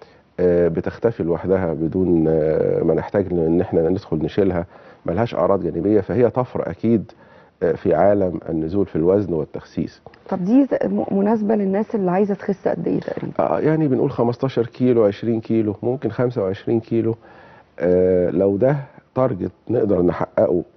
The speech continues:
Speaker 1: <clears throat> ويحقق لنا اللي احنا عايزينه، يبقى، آه، جو-، آه، كويس
Speaker 2: أسهل،
Speaker 1: جدا.
Speaker 2: ده أسهل.
Speaker 1: وأسهل وأبسط، لكن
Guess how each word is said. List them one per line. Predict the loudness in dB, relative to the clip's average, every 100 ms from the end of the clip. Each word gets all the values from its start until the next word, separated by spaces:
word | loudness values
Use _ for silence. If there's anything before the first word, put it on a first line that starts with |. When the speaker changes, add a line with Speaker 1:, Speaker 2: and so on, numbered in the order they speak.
| _ 0
Speaker 1:
<clears throat> | 2 0
ويحقق | -2 0 0 2
لنا | 2 2 0
اللي | -2
احنا | 0 0
عايزينه، | 0 0 0 -2 -4 _ -20 -20 -20 -10
يبقى، | -2 0 2 0 -2 -14 -12
آه، | -10 -6
جو-، | -2 -2 -2
آه، | -4 0
كويس | 0 2
Speaker 2:
أسهل، | 0 0 0 -4
Speaker 1:
جدا. |
Speaker 2:
ده | -4 -6
أسهل. | -8 -10 -8 -2
Speaker 1:
وأسهل | 0 0 0 -2
وأبسط، | 0 -2 -4 -12 -4
لكن | 2 2 2 -2